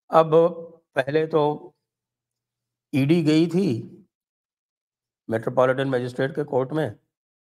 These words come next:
और अब साथ के साथ बल्कि आठों, नौं, सारे जितने भी अभी तक इनको summon issue हुए हुए हैं, total नौ हो चुके हैं,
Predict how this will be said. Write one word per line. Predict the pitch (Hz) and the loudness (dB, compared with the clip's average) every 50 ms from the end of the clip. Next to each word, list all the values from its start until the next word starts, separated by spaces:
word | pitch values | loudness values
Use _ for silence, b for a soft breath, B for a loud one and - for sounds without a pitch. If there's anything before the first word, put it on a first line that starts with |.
| _ _ _ _ - | _ _ _ _ 0
और | - 151 165 165 | 2 2 2 2
अब | 165 - - - 180 185 208 | 0 -4 0 -2 0 0 -2
साथ | 190 - - - 139 127 127 139 165 170 | -6 -6 -8 -2 0 0 2 2 0 -2
के | - 175 180 202 202 | -6 -12 -10 -8 -8
साथ | 160 - 147 123 123 123 123 139 135 - 165 160 180 214 262 247 208 190 - _ _ _ _ _ 123 | -6 -4 -4 -2 -2 -2 -2 -4 -6 -6 -8 -6 -6 -6 -10 -12 -18 -20 -20 _ _ _ _ _ -10
बल्कि | 123 123 127 127 165 180 185 | -10 -10 -8 -8 -8 -8 -8
आठों, | - - 123 127 123 120 - - 165 160 160 | -4 -2 -2 -2 -2 -4 -4 -6 -6 -4 -4
नौं, | 156 131 123 131 139 151 156 156 156 | -4 -6 -4 -4 -4 -4 -4 -4 -6
सारे | - - 120 117 131 139 147 | -8 -8 -8 -6 -4 -4 -6
जितने | 135 120 123 135 139 160 147 135 | -6 -8 -8 -4 -4 -2 -2 -2
भी | 135 143 156 | -2 -2 -2
अभी | 139 123 139 147 | -2 -2 -2 -4
तक | 156 156 151 | -4 -4 -6
इनको | 139 123 113 151 135 | -6 -6 -6 -6 -6
summon | 123 113 120 135 131 | -4 -4 -2 -2 -2
issue | 120 110 - 165 | -4 -6 -6 -6
हुए | 143 120 113 123 | -4 -2 -2 -2
हुए | 123 110 127 | -2 -2 -2
हैं, | 165 165 | -4 -4
total | - 127 123 147 143 | -6 -8 -6 -4 -4
नौ | 123 117 139 131 | -2 0 0 0
हो | 110 107 | -2 -4
चुके | 101 - 104 - 92 | -6 -10 -14 -12 -12
हैं, | 92 | -12